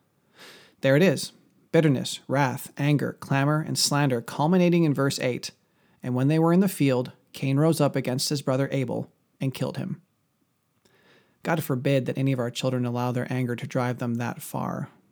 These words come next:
but I have a feeling that they're already there in one way or another. Has your child sought out to punish someone?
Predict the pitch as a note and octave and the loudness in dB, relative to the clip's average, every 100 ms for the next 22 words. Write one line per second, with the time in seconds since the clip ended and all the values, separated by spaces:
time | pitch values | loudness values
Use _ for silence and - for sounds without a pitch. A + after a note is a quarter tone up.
0 | _ _ - C3 C3 - - F#3 D3 C3+ | _ _ -6 -2 -4 -2 4 4 4 2
1 | B2+ C3 B2+ C3 C#3 B2+ A#2+ C#3 D3+ B2 | -2 -4 -2 0 2 0 -2 0 0 -2
2 | C3 - - C3+ B2+ C#3 D3 C3 B2+ B2+ | -6 -10 -10 -6 -2 0 0 -2 -2 -2
3 | B2+ C3+ C3+ B2 - _ _ _ _ _ | 0 0 0 -4 -10 _ _ _ _ _
4 | - - - - D3 G3+ G3 G3 F#3 - | -20 -20 -20 -4 0 0 0 0 0 0
5 | - E3+ F3+ - C#3 C#3 - - - - | 0 0 -2 -2 -2 -4 -10 -10 -12 -6
6 | - D#3+ C3+ - - - C#3 B2+ B2+ C#3+ | -2 0 0 -4 -8 -8 -4 -4 -4 -6